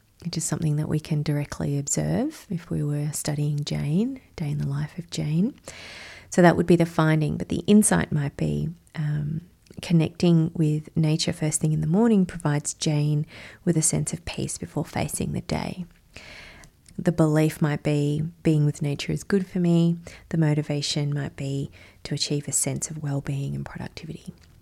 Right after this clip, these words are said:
And that is obviously just a, that's a summary of a whole bunch of, um, content that's on that page. Insights describe the motivations behind human behaviour. Findings describe the behaviour itself.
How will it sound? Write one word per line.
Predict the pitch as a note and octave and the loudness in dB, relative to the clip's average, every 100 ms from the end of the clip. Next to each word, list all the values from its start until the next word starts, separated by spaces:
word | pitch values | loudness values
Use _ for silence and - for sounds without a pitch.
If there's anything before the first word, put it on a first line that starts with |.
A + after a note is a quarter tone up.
| _ - | _ 2
And | F#3 F#3 | 6 8
that | F3 D3+ | 6 4
is | C#3+ | 2
obviously | - D3 C#3+ - C#3 | 2 2 0 -2 -4
just | C3+ B2 - | -4 -6 -4
a, | C#3 - - | -6 -8 -8
that's | D3 - - | -8 -6 -2
a | |
summary | - D3+ C#3+ C#3+ C#3+ C#3 - - | 0 0 0 -2 -2 -4 -8 -8
of | D3+ | -6
a | |
whole | - C#3 - | -6 -8 -6
bunch | D#3 C#3 - | -6 -4 -6
of, | - _ - - | -10 _ -14 -8
um, | E3 D#3 D#3+ E3+ | -6 -4 -6 -8
content | - D3+ - A#2 G2 | -4 -4 -4 -8 -8
that's | D#3+ D#3 | -6 -4
on | D3 | -4
that | C#3 - | -6 -8
page. | - D#3+ D3+ - - - - - - - - _ - | -4 -2 -2 -6 -10 -18 -20 -18 -18 -20 -20 _ 8
Insights | F#3+ - E3 - - | 8 8 4 2 0
describe | E3+ - E3 D#3+ | 0 2 2 2
the | D#3+ | 2
motivations | D#3+ D#3 D3+ D3+ - D#3+ | 2 2 0 0 0 0
behind | - D3 D3+ D3 C#3+ | 0 -2 -2 -2 -4
human | - D3+ D3 | -2 0 0
behaviour. | D3+ C#3+ F#3 F#3 F#3+ F#3 | -2 -2 0 2 2 0
Findings | D#3+ D3+ D3 D3 - | -2 -2 -2 -4 -4
describe | G#3 - C#3 C3 - | -4 -4 -6 -8 -8
the | - | -6
behaviour | D3 - C3 B2+ B2+ | -4 -4 -4 -2 -4
itself. | - - - - - | -2 -4 -4 -10 -18